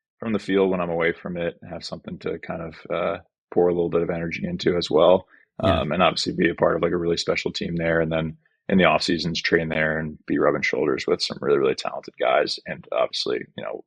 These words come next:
Speaker 1: in my opinion, the best, you know, coaches in the business.
Speaker 2: Were you always interested in the analytical aspects of the sport and, and sabermetrics and, uh, data-driven type training, or, or was that something that kinda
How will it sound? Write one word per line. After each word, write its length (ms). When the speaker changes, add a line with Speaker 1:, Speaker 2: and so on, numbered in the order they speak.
Speaker 1:
in 120
my 160
opinion, 440
the 60
best, 340
you 80
know, 120
coaches 400
in 40
the 160
business. 360
Speaker 2:
Were 120
you 260
always 340
interested 460
in 360
the 120
analytical 480
aspects 480
of 120
the 100
sport 400
and, 320
and 240
sabermetrics 960
and, 360
uh, 420
data-driven 920
type 180
training, 440
or, 280
or 180
was 160
that 220
something 400
that 240
kinda 320